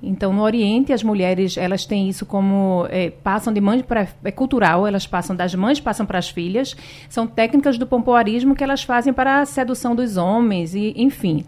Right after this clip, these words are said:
totalmente diferente da nossa realidade. Então, esse médico americano, ele descobriu que essas mulheres fazendo esses, essas técnicas, elas iam fortalecer essa musculatura. E por que não trazer exercícios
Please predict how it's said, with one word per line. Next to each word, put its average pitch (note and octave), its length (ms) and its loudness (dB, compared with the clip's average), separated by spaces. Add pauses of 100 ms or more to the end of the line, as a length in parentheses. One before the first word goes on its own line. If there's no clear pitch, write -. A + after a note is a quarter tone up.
(100)
totalmente C#4+ 480 2
diferente A3 420 -2
da A3+ 120 0
nossa A3 260 -2
realidade. A#3+ 540 -2
Então, G#3+ 200 -2
esse A#3+ 200 0
médico G3+ 320 0
americano, A#3+ 560 0 (400)
ele C4 160 2
descobriu D4+ 500 -2
que D4 100 -2
essas A#3+ 280 0
mulheres C#4 320 4
fazendo B3 340 -2
esses, G#3 240 -8
essas G3 360 -4
técnicas, G3 600 -2
elas A#3+ 240 -2
iam B3 140 0
fortalecer C#4+ 580 -2
essa A#3+ 160 -4
musculatura. C4+ 720 -2 (320)
E E4+ 80 -2
por G4 180 2
que G4+ 140 0
não D4 180 6
trazer G3+ 600 0 (120)
exercícios A3+ 880 -2